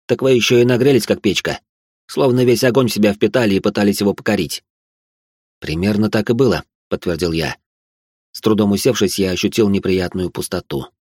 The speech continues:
Пустое ядро стихии, пусть и даже сопряжённое, вызывало странные ощущения.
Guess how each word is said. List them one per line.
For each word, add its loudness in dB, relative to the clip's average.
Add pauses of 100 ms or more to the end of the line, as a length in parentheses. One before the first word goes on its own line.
(360)
Пустое 2
ядро 2
стихии, -2
пусть -6
и 0
даже -4
сопряжённое, -2
вызывало 0
странные -2
ощущения. -4